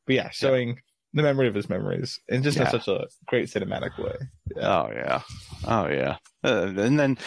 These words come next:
Speaker 2: I also love, uh, just if I, we can shift to Angela for a minute, like, how does she respond to this now? Like, th-, this is, like, bombs being dropped on her.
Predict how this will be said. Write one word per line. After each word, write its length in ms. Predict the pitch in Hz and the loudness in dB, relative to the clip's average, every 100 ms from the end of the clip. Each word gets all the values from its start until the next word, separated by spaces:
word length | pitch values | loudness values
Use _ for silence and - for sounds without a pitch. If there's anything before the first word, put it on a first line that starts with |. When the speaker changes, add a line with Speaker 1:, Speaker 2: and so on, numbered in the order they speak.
| - - | -6 0
Speaker 2:
I 60 | |
also 320 | 165 208 180 127 | 2 2 0 0
love, 360 | 123 123 113 | 0 0 -2
uh, 160 | 117 131 | -4 -2
just 260 | 123 131 | -2 -8
if 280 | - - 120 | -8 -6 -2
I, 100 | 110 | 0
we 200 | 90 110 | -2 -6
can 120 | 104 95 | -6 -4
shift 380 | - 131 - _ - | -2 -4 -6 _ -8
to 180 | 98 90 | -6 0
Angela 440 | 104 180 165 101 | 2 2 2 -2
for 160 | - 95 | 0 -2
a 60 | |
minute, 340 | 90 90 90 - _ _ _ _ _ - | 0 0 0 -2 _ _ _ _ _ -2
like, 180 | 101 - _ _ - | -2 -2 _ _ -6
how 300 | - 160 208 | -2 2 2
does 160 | 139 107 | 0 -4
she 340 | - - 180 | -8 -6 -6
respond 560 | 113 - - 113 135 127 | -6 -8 0 2 2 -2
to 80 | |
this 240 | 95 - - | -10 -10 -8
now? 340 | - - - _ - | -10 -10 -12 _ -12
Like, 120 | 117 | -2
th-, 140 | - 127 | 0 0
this 300 | 117 160 143 | -2 -2 0
is, 400 | 101 85 - - - | -4 -4 -4 -8 -6
like, 180 | - 92 _ | -6 -6 _
bombs 380 | - 117 127 113 | 0 2 2 -2
being 220 | 107 104 92 | -10 -10 -4
dropped 380 | 101 90 82 | 0 0 0
on 180 | 76 76 | -4 -4
her. 300 | 101 - 123 | -6 -6 -10